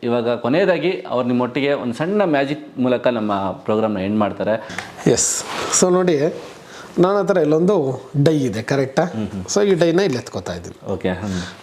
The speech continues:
Speaker 2: So ಈ ಡೈನ ಇಲ್ಲೆಲ್ಲ ಒಂದ್ ಕಡೆ ಒಳಗಡೆ
Speaker 1: ಹ್ಮ್.
Speaker 2: ಇಟ್ಕೋತಾ ಇದ್ದೀನಿ.
Speaker 1: ಹ್ಮ್, ಹ್ಮ್, ಹ್ಮ್.
Speaker 2: So ಕೈಯಲ್ಲಿ ಏನಿಲ್ಲ.
Speaker 1: ಹ್ಮ್.
Speaker 2: So ಇದನ್ನ ಮತ್ತೆ ಕ್ಲೋಸ್ ಮಾಡ್ತಾ ಇದ್ದೀನಿ.
Speaker 1: ಹ್ಮ್.
Speaker 2: ಕ್ಲೋಸ್ ಮಾಡ್ಬಿಟ್ಟು ಒನ್, ಟೂ, ತ್ರೀ ಚೂಮ್ ಅಂತಾರೆ ಅಂದ್ರೆ ಸಾಕು, ಆ ಡೈ ಮತ್ತೆ ಬಂದಿರುತ್ತೆ.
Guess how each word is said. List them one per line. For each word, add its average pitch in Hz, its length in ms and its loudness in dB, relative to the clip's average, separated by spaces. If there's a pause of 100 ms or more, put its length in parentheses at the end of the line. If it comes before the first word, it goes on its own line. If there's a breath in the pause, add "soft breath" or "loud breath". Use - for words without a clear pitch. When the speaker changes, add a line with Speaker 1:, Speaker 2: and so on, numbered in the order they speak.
(120)
Speaker 2:
So 277 100 6
ಈ 254 100 4
ಡೈನ 208 280 4
ಇಲ್ಲೆಲ್ಲ 165 360 4
ಒಂದ್ 151 240 2 (120)
ಕಡೆ 165 380 0
ಒಳಗಡೆ 143 380 2 (600)
Speaker 1:
ಹ್ಮ್. 104 320 -2
Speaker 2:
ಇಟ್ಕೋತಾ 120 340 0
ಇದ್ದೀನಿ. 87 200 -6
Speaker 1:
ಹ್ಮ್, 117 300 -4
ಹ್ಮ್, 104 120 -8
ಹ್ಮ್. 92 440 -4
Speaker 2:
So 202 120 0
ಕೈಯಲ್ಲಿ 160 380 4
ಏನಿಲ್ಲ. 107 260 -2 (300)
Speaker 1:
ಹ್ಮ್. 101 200 -4
Speaker 2:
So 214 180 2
ಇದನ್ನ 202 200 2
ಮತ್ತೆ 175 300 0
ಕ್ಲೋಸ್ 175 300 0
ಮಾಡ್ತಾ 143 300 0
ಇದ್ದೀನಿ. 110 320 -2
Speaker 1:
ಹ್ಮ್. 107 260 -8 (180)
Speaker 2:
ಕ್ಲೋಸ್ 247 340 2
ಮಾಡ್ಬಿಟ್ಟು 180 340 0
ಒನ್, 175 280 0
ಟೂ, 190 140 0
ತ್ರೀ 165 280 2
ಚೂಮ್ 190 420 0
ಅಂತಾರೆ 131 300 -2
ಅಂದ್ರೆ 104 200 -4
ಸಾಕು, - 320 -4
ಆ 123 100 0
ಡೈ 131 180 0
ಮತ್ತೆ 135 280 -8
ಬಂದಿರುತ್ತೆ. - 500 -16